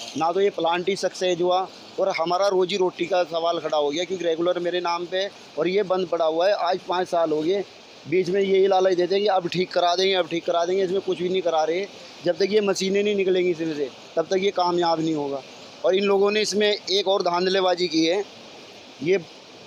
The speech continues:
बंदर बांट हुई है इन लोगों के पास बीच में मिलके विभाग वालों की और जो भी ठेकेदार हैं इन्होंने इसमें bypass डाला, जब ये मशीन में सच्चाई नहीं हुई ना,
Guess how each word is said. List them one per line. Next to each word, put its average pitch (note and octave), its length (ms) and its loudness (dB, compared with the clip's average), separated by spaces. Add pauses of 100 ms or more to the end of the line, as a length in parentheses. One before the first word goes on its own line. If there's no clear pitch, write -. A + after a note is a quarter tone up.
(200)
बंदर G3 320 0
बांट G#3 240 2
हुई F#3+ 200 2
है G3 140 4
इन G3 80 2
लोगों F#3+ 260 2
के E3+ 100 -12
पास F#3 160 2
बीच F3 280 -4
में F#3+ 80 2
मिलके F#3 440 4
विभाग E3 500 2
वालों E3+ 240 4
की E3+ 120 0
और F3 140 4
जो E3+ 220 -2
भी E3+ 120 -2
ठेकेदार E3 520 2
हैं F#3 140 2 (380)
इन्होंने F#3 300 2
इसमें F#3+ 340 0
bypass F#3 460 4
डाला, E3+ 300 2
जब F3+ 140 0
ये F#3 120 4
मशीन F3+ 280 -2
में F#3+ 80 2
सच्चाई F3 420 0
नहीं F#3 120 2
हुई E3+ 160 2
ना, G3+ 180 0